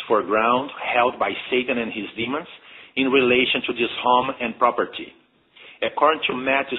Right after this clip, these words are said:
sixteen nineteen, which says, "Whatever you bind on earth is bound in heaven, and whatever you loose on earth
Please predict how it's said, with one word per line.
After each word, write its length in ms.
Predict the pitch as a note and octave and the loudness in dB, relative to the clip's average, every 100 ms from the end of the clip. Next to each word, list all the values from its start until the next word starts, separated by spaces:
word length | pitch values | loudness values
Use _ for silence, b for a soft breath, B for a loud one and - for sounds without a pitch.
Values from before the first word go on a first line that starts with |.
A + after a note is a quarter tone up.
| - | -6
sixteen 340 | C3 - C3+ | -8 -6 -4
nineteen, 480 | B2+ A#2 - C3 B2+ | -2 -4 -6 -6 -2
which 160 | B2 - - | -2 -4 0
says, 340 | C3 G#2+ G2 G#2+ | 2 2 0 0
"Whatever 440 | G2+ A2 B2 C3 | 0 2 2 0
you 180 | B2+ A2 | -2 0
bind 400 | A2+ A2+ A#2 A2+ - | 2 0 -2 -8 -8
on 240 | G#2+ G#2 | -6 -2
earth 240 | A2+ B2 - | -2 -2 -6
is 120 | G#2+ G2 | -12 -8
bound 280 | G2 A2+ | -6 -4
in 60 | A2 | -4
heaven, 400 | - B2+ D#3 E3+ B B B B | -2 -2 -4 -12 B B B B
and 120 | A2 | -2
whatever 420 | A#2 A2+ B2 B2+ C3 | 2 4 4 2 2
you 160 | B2 | 2
loose 360 | A2+ B2 A#2+ - | 2 2 2 -2
on 200 | A2+ G#2 | -4 -4
earth 240 | A2 A#2 | -2 -4